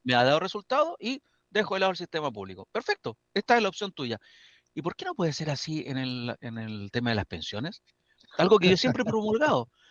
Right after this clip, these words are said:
¿Por qué no me dan a mí la oportunidad de elegir, a ti, Jorge, la oportunidad de elegir? ¿Quieres A F P? ¿Te gusta la F P? Perfecto,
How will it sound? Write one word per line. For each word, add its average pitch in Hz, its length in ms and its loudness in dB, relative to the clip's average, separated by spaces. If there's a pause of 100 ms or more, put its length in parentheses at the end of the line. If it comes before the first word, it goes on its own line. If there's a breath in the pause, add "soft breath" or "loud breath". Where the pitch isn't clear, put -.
(120)
¿Por - 160 2
qué 277 80 2
no 294 80 4
me 269 80 6
dan 269 100 8
a 262 60 6
mí 262 100 4
la 277 100 6
oportunidad 226 420 0
de 226 80 2
elegir, 196 400 0
a 160 80 4
ti, 269 180 -6
Jorge, 180 380 -6
la 170 60 -2
oportunidad 170 360 -6
de 180 40 -2
elegir? 180 360 -6 (540)
¿Quieres 233 240 6
A 277 40 6
F 254 160 0
P? 339 220 -4 (240)
¿Te - 80 0
gusta 233 260 0
la 285 60 0
F 269 140 -8
P? - 160 -8 (100)
Perfecto, 254 420 -4